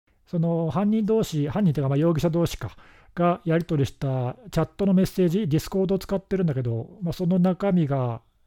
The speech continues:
開示されてるから、もうどういうは-、こと話したか筒抜けだし、あと、ビットコインのね、詐欺に使ったアドレスがいくつかあるんだけど、それ、まあ、メジャーなコインベースとかバイナンスとか、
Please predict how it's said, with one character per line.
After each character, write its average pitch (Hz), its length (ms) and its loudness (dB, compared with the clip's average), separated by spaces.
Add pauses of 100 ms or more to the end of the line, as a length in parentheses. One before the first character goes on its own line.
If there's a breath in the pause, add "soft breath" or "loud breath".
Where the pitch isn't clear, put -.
(180)
開 143 200 0
示 131 100 -4
さ 151 100 0
れ 139 60 -2
て 147 100 -4
る 135 80 -2
か 120 140 -6
ら、 123 360 -2 (920)
も 143 240 -2
う - 40 -8
ど 160 120 4
う 202 40 8
い 185 40 8
う - 20 6
は-、 147 140 0
こ 151 100 -6
と 139 60 0
話 143 180 2
し - 20 -10
た 143 60 -2
か 120 120 -4
筒 - 180 -4
抜 143 140 2
け 139 200 2
だ 131 140 0
し、 127 440 -2 (1300 soft breath)
あ 202 100 -4
と、 139 520 2
ビ 170 120 2
ッ - 20 -8
ト 233 100 -2
コ 277 140 4
イ - 20 2
ン - 20 4
の 160 60 6
ね、 160 80 4
詐 185 160 4
欺 180 100 4
に 147 120 4
使 - 180 -4
っ - 20 2
た 139 400 -2
ア 147 80 0
ド 151 80 4
レ 147 80 4
ス 151 220 2
が 151 80 4
い 151 80 2
く - 140 -2
つ - 100 -10
か 143 80 0
あ 135 60 2
る 135 80 0
ん - 20 0
だ 117 80 0
け 113 100 -4
ど、 139 460 0
そ 214 220 -6
れ、 220 440 0 (140)
ま 202 220 0
あ、 151 40 4
メ 143 140 4
ジ 196 100 2
ャ 202 100 4
ー - 20 2
な 202 200 4
コ 175 140 0
イ 190 80 4
ン 190 80 2
ベ 220 120 2
ー - 20 4
ス - 80 -4
と 147 100 -2
か 127 100 2
バ 131 160 0
イ 151 60 4
ナ 156 140 4
ン 160 40 0
ス - 60 -2
と 165 80 -4
か、 127 320 -2